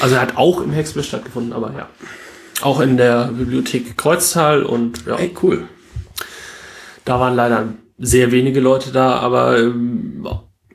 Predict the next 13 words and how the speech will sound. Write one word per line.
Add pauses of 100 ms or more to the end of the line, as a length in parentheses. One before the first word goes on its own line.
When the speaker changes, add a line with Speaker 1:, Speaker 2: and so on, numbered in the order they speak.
(260)
Speaker 1:
ja, (880)
war
einfach
so. (520)
Speaker 2:
Ich
hab
gehört,
die
Bibliothek
in
Kreuztal,
die
würde